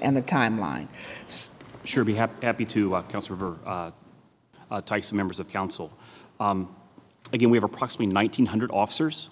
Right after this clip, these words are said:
Speaker 2: all first responders, one thousand four hundred and thirty-two, uh, will have, each will have their own body camera.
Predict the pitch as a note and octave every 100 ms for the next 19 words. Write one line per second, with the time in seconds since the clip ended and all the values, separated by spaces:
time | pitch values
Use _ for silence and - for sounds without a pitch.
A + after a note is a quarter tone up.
0 | - G#2 A2 - A2 - G#2 - G#2 A2
1 | C3+ C#3+ - A2 G#2+ G#2 A2 A2+ A#2+ A2+
2 | - G#2+ A2+ - - G#2+ G2+ - D#3 G#3+
3 | - - - - G2+ G2 G2+ G#2 G#2 G2
4 | - B2+ - G#2 A2 G#2 G2 A2+ A#2 D3
5 | F#3 - - - G#2+ G#2+ G#2+ A2 G#2+ A#2+